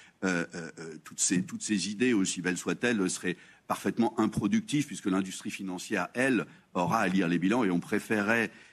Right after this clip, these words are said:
euh, et c'est tout le sens de, de, de l'échange que l'on souhaitait avoir avec vous, euh, aujourd'hui, euh, traiter le problème de front, euh, de façon à mieux comprendre, d'une part, comment la Banque de France se prépare à aborder cette campagne de, de, de notation,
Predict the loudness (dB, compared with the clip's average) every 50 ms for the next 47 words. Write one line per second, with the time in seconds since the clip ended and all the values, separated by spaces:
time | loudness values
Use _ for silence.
0 | _ _ -2 0 0 0 0 0 0 2 2 2 2 0 0 -2 -4 0 0 2
1 | 2 4 2 2 4 4 2 2 0 -4 -10 -10 -10 -10 -10 -8 -10 -10 -8 -6
2 | -4 -4 -2 -2 -2 -4 -4 -4 -10 -12 -12 -12 -12 -10 -10 -4 -2 0 0 0
3 | 0 -2 -2 -2 -2 -4 -4 -4 -4 0 2 2 4 2 2 0 -4 -6 -8 -4
4 | -2 -2 0 2 4 4 4 2 0 -4 -18 -20 -20 -20 _ -4 -4 -4 -4 -4
5 | -4 -2 -2 2 2 2 0 0 -2 -2 2 2 4 4 4 4 4 2 0 0
6 | 0 0 0 0 -2 -2 0 2 2 0 -2 -8 -20 -20 -20 -20 _ _ -4 -2
7 | 0 0 0 0 0 0 -2 -2 -4 -4 -2 -2 0 0 0 0 2 2 2 2
8 | 4 4 4 4 4 2 0 -2 -4 -2 0 0 2 2 2 0 0 2 2 0
9 | 2 0 -2 -2 -2 -4 -2 2 2 4 4 4 2 2 2 0 0 2 0 -2
10 | -2 -2 -2 -2 -2 -2 -6 -10 -12 -12 -12 -10 -4 -4 -4 -2 -2 -4 -4 -4
11 | -12 -20 -20 _ _ -2 0 2 2 2 0 2 0 0 0 0 0 -2 -4 -6
12 | -6 -4 -4 0 2 2 2 2 2 0 -2 -4 -4 -4 -4 -8 -12 -10 -10 -10
13 | -10 -8 -6 -6 -6 -6 -6 -10 -8 -4 0 0 0 0 0